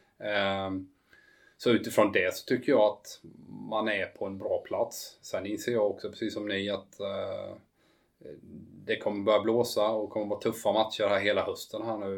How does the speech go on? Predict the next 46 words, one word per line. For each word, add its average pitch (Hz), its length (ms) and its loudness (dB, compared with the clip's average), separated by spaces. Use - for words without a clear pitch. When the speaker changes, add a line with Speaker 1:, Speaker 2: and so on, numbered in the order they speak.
Speaker 2:
ut, 95 320 -10
va? 98 100 -10
Så - 120 -14
att, - 220 -16
eh, 95 220 -6
men, 101 180 -4
men 107 280 -4
återigen, 110 400 -2
jag 101 160 0
känner 107 240 2
att - 160 -4
det 107 100 -6
finns 101 340 -4
en 98 100 -8
jävla 104 320 -2
massa 98 260 -4
kvalitet 95 400 -4
i 95 80 0
den 95 100 -4
här 90 100 -4
truppen. - 360 -10
Vi, 98 380 -10
eh, - 320 -10
behöver 104 380 -12
liksom 110 240 -6
jobba 110 380 -2
ännu 104 220 0
hårdare 107 340 2
på 101 120 -10
träningar 101 520 -4
och 104 180 -2
varje 107 280 0
dag 104 180 2
i - 20 -4
match, 107 460 -2
och, 107 80 0
eller 110 120 0
varje 107 260 6
dag 104 160 2
på - 60 -20
träning, 104 340 -2
varje 104 200 2
dag 98 180 -4
på - 40 -8
match. 107 360 -4
Och 101 260 -6